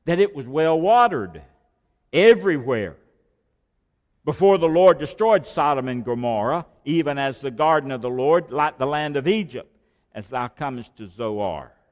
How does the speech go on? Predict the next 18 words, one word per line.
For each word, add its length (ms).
Now 180
I 20
want 280
you 100
to 100
notice 400
his 160
decision. 640
Lot 340
made 540
a 260
covetous, 960
a 100
covetous 880
decision. 720
Now, 240
he 220
noticed 640